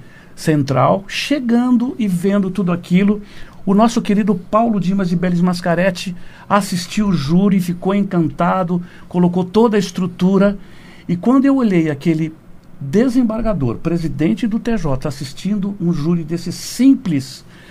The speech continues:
amigo, eu falei, "Meu Deus, eu tive uma ideia. Agora eu vou pegar pessoas conhecidas e famosas que emprestem seu nome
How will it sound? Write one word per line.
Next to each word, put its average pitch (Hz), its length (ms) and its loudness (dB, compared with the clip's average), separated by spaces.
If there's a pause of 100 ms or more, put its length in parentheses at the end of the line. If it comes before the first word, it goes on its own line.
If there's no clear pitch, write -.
(240)
amigo, 147 640 2 (140)
eu 175 100 -2
falei, 196 220 -4
"Meu 190 180 -6
Deus, 160 380 -4
eu 156 60 -6
tive 165 220 -6
uma 175 140 0
ideia. 139 400 -8 (1400)
Agora 190 280 4
eu 208 40 4
vou 208 100 4
pegar 151 340 2
pessoas 170 480 0
conhecidas 240 880 2
e 139 60 0
famosas 139 720 -2
que 226 160 2
emprestem 254 560 0
seu 233 200 2
nome 143 420 2